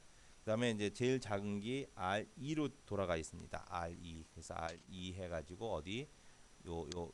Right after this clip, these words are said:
요 바깥쪽, 그 다음에 요 바깥쪽. 그죠? 그 다음에 요 안쪽. 이렇게 들어가 있고요. 또, 어, 하나 좀 놓친 부분인데 알오로 해서 이 구멍의 안쪽도 오가 들어가 있습니다. 자, 이렇게.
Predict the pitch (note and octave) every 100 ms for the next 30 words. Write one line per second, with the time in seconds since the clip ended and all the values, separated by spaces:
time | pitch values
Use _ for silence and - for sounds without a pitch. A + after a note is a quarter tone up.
0 | - E2 - - F2 - C3 D3+ - -
1 | D#2 D#2 E2 E2+ E2 - - D#2 - -
2 | - - - - - B2 - E2 E2+ F#2
3 | - F#2 F#2 - - - F2+ E2 - -
4 | - - F2+ F2 - - D2 - - -
5 | - - - - F2 E2+ D#2+ C3 C#3+ C3
6 | - - G#2+ G2 C3 C#3 B2 A2 G#2 F#2
7 | F#2+ A2 - F2 G2 A2 G2 G#2 G#2+ F#2
8 | F2 A2+ A2 - F#2+ - F#2 F2+ G2 E2
9 | D#2+ D#2 F2 - A#2+ C3 D3+ - - -
10 | - D#2+ E2 - E2 D2 - - - -
11 | - - - - - - - - - -
12 | - - - - -